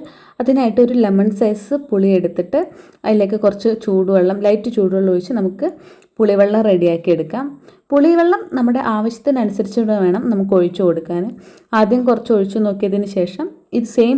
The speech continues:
പുളിയിലേക്ക് കുറച്ച് കുറച്ച് വെള്ളം ഒഴിച്ചിട്ട് നമുക്ക് പുളിവെള്ളം തയ്യാറാക്കി ഒഴിച്ചു കൊടുക്കാവുന്നതാണ്. ഇനി കുറച്ച് മല്ലിയില ഇട്ട് കൊടുക്കാം.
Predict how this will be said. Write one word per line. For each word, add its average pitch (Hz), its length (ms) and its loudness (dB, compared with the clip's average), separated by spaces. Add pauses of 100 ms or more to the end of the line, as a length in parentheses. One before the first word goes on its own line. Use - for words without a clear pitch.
പുളിയിലേക്ക് 202 540 -2
കുറച്ച് 214 340 -4
കുറച്ച് 208 280 -2
വെള്ളം 190 240 2
ഒഴിച്ചിട്ട് 185 420 -2
നമുക്ക് 196 260 -4
പുളിവെള്ളം 185 480 0
തയ്യാറാക്കി 175 520 -4
ഒഴിച്ചു 190 260 0
കൊടുക്കാവുന്നതാണ്. 165 580 -4 (1040)
ഇനി 277 160 2
കുറച്ച് 247 260 2 (160)
മല്ലിയില 196 440 4
ഇട്ട് 160 180 -6
കൊടുക്കാം. 160 340 -2